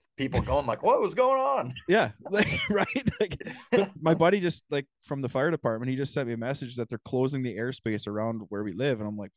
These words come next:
Speaker 2: "What are you talking about?" And, like, yeah, another ide-, unidentified object, and, like, at first,
Speaker 1: Dude,
Speaker 2: when it
Speaker 1: they
Speaker 2: f-
Speaker 1: just closed it over Havre, Montana yesterday, and then I
Speaker 2: Yeah.
Speaker 1: saw Lake Michigan here, like, an hour ago.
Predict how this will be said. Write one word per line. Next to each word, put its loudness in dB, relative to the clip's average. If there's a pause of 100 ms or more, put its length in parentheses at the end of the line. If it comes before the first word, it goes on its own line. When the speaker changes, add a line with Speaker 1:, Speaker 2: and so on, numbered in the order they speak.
(480)
Speaker 2:
"What -10
are -8
you -6
talking -4
about?" -4
And, -6
like, -6
yeah, 0
another -4
ide-, -6
unidentified -4
object, -4
and, -10 (1400)
like, 0
at 2
first, 2
Speaker 1:
Dude, 2
Speaker 2:
when 0
it -6
Speaker 1:
they 6
Speaker 2:
f- 0
Speaker 1:
just 2
closed 4
it -4
over 2
Havre, -2
Montana -4
yesterday, -2
and -4
then 0
I -2
Speaker 2:
Yeah. 0
Speaker 1:
saw 4
Lake -2
Michigan -4
here, -2
like, 2
an -4
hour 0
ago. -4